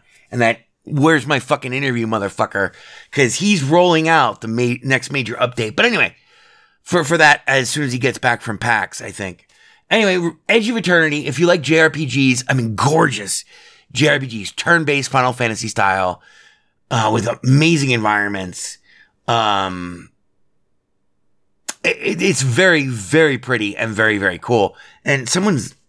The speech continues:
live streaming it now on, see, I hate the Steam live streaming thing because they won't add Linux support for it. I guess that's probably because of security problems across different distros, maybe for, uh,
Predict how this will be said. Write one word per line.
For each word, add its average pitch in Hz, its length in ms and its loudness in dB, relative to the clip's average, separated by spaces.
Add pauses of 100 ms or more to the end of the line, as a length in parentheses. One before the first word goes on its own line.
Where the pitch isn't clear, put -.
live 127 340 -2
streaming 175 340 2
it - 120 -2
now 127 320 2
on, 123 520 0 (340)
see, - 200 -8
I 170 120 -2
hate 185 220 -6
the 135 100 -8
Steam 139 280 -4
live 120 220 -2
streaming 110 300 -10
thing 104 240 -2
because 101 420 -2 (500)
they 147 180 0
won't 147 260 0
add 139 320 0
Linux 135 280 -6
support 110 400 -2
for 92 220 2
it. 98 40 4
I 101 40 2
guess 117 200 -2
that's 104 100 -10
probably 104 280 0
because - 340 -8
of 92 120 -8
security 95 720 -2 (340)
problems 104 340 0
across 95 440 0
different - 380 -6
distros, 95 480 0
maybe 98 560 -2 (500)
for, 98 500 0 (760)
uh, 90 480 0